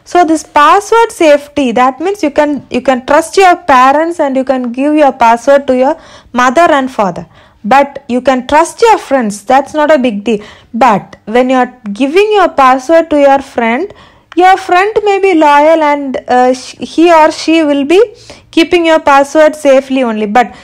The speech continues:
if they are entering it, that password in their mobile or in some other computer means, if someone else is using that mobile or computer means, they may feel,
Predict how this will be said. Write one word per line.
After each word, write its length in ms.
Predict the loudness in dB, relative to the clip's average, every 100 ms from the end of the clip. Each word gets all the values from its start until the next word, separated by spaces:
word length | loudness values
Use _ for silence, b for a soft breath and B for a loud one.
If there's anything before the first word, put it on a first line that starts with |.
| B
if 240 | -8 -8 -10
they 300 | -6 0 2
are 260 | 4 4
entering 580 | 2 0 -2 -2 -4 -6
it, 280 | -6 -8 -2
that 320 | 0 2 0
password 580 | 0 0 0 0 2 2
in 220 | -2 -2
their 280 | 2 4 2
mobile 440 | 0 -4 -2 0
or 160 | 0 0
in 200 | -2 -6
some 280 | -4 -2 -2
other 260 | 0 0
computer 600 | 0 -4 -2 -2 0 0
means, 200 | 0 -4 -8 B B
if 100 | -2
someone 500 | 0 0 0 2 0
else 400 | 2 4 4 4
is 200 | 2 0
using 460 | 0 0 0 -4 0
that 540 | 2 2 0 -8 -14
mobile 460 | -4 -2 2 2 2
or 160 | 0 0
computer 540 | -4 -2 -2 0 0
means, 240 | -2 -8 -12 _ _ _ _ _ _ -20 b b b b
they 240 | 2 2 2 2
may 140 | 0
feel, 400 | 0 0 2 2